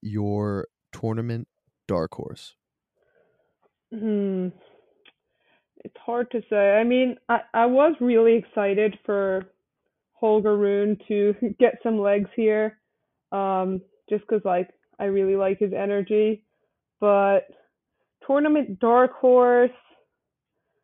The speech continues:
Speaker 2: I, I don't know. I don't, I don't really know if I see anyone, um, coming out of left field here.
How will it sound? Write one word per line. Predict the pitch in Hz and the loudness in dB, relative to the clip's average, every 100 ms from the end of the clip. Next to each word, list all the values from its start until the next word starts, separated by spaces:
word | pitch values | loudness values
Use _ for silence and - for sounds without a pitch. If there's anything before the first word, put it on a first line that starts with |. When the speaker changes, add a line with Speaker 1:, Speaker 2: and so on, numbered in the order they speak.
| _ - | _ -14
Speaker 2:
I, | - - | -12 -6
I | 277 | -2
don't | 415 349 | 0 2
know. | 247 | 4
I | 226 | 4
don't, | 247 254 | 2 0
I | 247 | -2
don't | 277 | 0
really | 269 240 | 2 2
know | 214 208 | 2 0
if | 208 | -2
I | 208 202 | -4 -4
see | - 202 | -4 -2
anyone, | 190 196 196 196 190 190 190 202 | -2 -2 -2 -4 -4 -6 -8 -10
um, | 190 185 180 180 180 - _ _ _ _ _ - | -6 -4 -4 -6 -8 -14 _ _ _ _ _ -10
coming | 202 196 | -6 -4
out | 190 185 | -4 -4
of | 185 | -4
left | 196 185 - | -4 -6 -6
field | 190 190 196 | -2 -2 -2
here. | 220 208 208 208 | -2 0 -2 -4